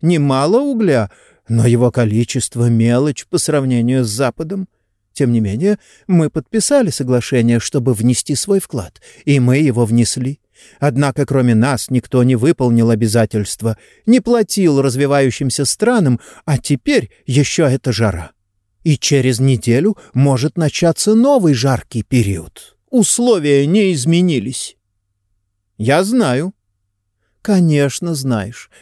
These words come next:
Все знают. И никто не шевелится. Так что мы теперь берем дело в свои руки. Мы понизим глобальную температуру на несколько лет. От этого всем будет польза.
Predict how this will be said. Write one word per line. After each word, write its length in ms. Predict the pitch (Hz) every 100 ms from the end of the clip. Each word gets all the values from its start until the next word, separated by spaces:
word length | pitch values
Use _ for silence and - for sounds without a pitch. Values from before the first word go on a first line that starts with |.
| -
Все 380 | - - 127
знают. 640 | 143 165 196 160 117 _ _ _ -
И 120 | - 170
никто 320 | 160 - 165
не 120 | 147
шевелится. 720 | - 147 131 123 120 - - _ _ _ _ _ _
Так 200 | 143 -
что 200 | - 139
мы 180 | 131 135
теперь 340 | 131 123 113
берем 340 | 104 113 120 104
дело 260 | 117 110
в 60 | 104
свои 360 | - 117 117 120
руки. 460 | 110 - - - _ - -
Мы 240 | 127 151 147
понизим 640 | 160 160 160 156 123 135
глобальную 600 | 120 131 123 131 120 123
температуру 640 | 113 127 127 147 - 269 202
на 120 | 139
несколько 540 | 143 160 - 127 -
лет. 280 | 101 90 - - - - _ _
От 200 | - 226
этого 280 | 147 123 123
всем 400 | - - 202 202
будет 300 | 127 120 107
польза. 460 | - 90 87 85